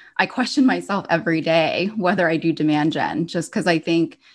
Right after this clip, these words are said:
there's been evolutions of demand gen. I think it started out as lead gen. Some people argue a lot of people are actually doing demand capture, but I think demand gen really, from a philosophical standpoint,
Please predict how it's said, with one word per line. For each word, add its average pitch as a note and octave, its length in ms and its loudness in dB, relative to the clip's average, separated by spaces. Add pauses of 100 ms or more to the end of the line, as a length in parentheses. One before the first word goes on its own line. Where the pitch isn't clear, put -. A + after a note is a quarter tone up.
(320)
there's F3 580 0
been - 240 0
evolutions E3+ 760 0
of B3+ 80 -10
demand B3 320 0
gen. A#3 260 2
I F3 100 2
think E3 220 2
it C3+ 140 -6
started D3+ 280 2
out D3 140 2
as D3 220 -4
lead E3+ 340 2
gen. E3 640 0 (440)
Some E3+ 260 2
people E3 220 0
argue D#3+ 380 2
a D#3 40 0
lot D#3 160 2
of D#3 60 -4
people D#3+ 200 0
are D3 40 4
actually D3 280 0
doing D#3 220 2
demand D3 320 0
capture, F#3 640 2
but E3 100 -2
I D#3 60 -2
think E3 280 2
demand D#3+ 480 2
gen D#3+ 560 2
really, D#3+ 800 0 (380)
from D#3+ 180 0
a D3+ 300 0
philosophical D3+ 580 0
standpoint, D3+ 640 0